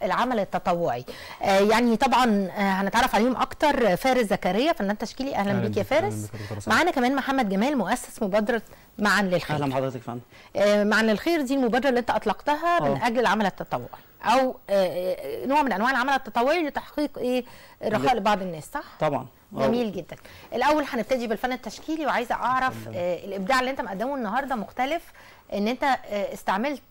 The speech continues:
Speaker 1: حاجات طبيعية، آه،
Speaker 2: آه، بس
Speaker 1: الخضروات زي ما بيقولوا للرسم.
Speaker 2: الخضروات اللي هو البرسيم والجزر وال-، والخ-، الخيار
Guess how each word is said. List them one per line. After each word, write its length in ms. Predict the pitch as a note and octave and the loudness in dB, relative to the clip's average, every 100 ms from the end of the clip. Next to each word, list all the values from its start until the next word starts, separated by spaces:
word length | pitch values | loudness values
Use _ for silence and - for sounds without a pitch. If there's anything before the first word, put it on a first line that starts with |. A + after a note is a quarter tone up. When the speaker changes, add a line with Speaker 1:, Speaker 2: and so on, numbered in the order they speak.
| F#3 | -14
Speaker 1:
حاجات 400 | - G3+ C4 - | -8 -6 -6 -6
طبيعية، 380 | A3+ A3+ D4+ G4 _ _ - | -2 -2 -2 -8 _ _ -18
آه، 40 | - D#3 | -10 -4
Speaker 2:
آه، 200 | E3 B2+ | -2 -2
بس 140 | A2 D3 | -4 -8
Speaker 1:
الخضروات 560 | C3 A3 A3 A#3+ D4+ | -6 0 2 2 2
زي 140 | A#3+ A#3 | 0 -4
ما 100 | A3 | -4
بيقولوا 360 | G#3 D4+ G4+ G#4 - | -6 -6 -8 -10 -6
للرسم. 340 | B2+ B2+ B2+ | -2 0 0
Speaker 2:
الخضروات 480 | A#2 B2+ B2 C3+ C#3+ | -4 -4 0 0 2
اللي 100 | C3 | 2
هو 80 | C#3 | 2
البرسيم 640 | B2+ A#2 - C3 C#3+ C3 | 0 -4 -4 -4 -2 -2
والجزر 720 | A2+ G#2+ G#2 G#2+ B2 B2 C3 | -4 -4 -4 -4 -2 0 -2
وال-، 840 | A#2 A2 G#2+ G#2 G#2+ G#2 G2+ G#2 G#2+ _ _ - | -2 -4 -6 -6 -4 -4 -4 -6 -10 _ _ -10
والخ-، 420 | A2+ G2+ B2 A#2+ | -8 -6 -6 -6
الخيار 440 | A2+ - B2+ C#3+ | -8 -4 0 0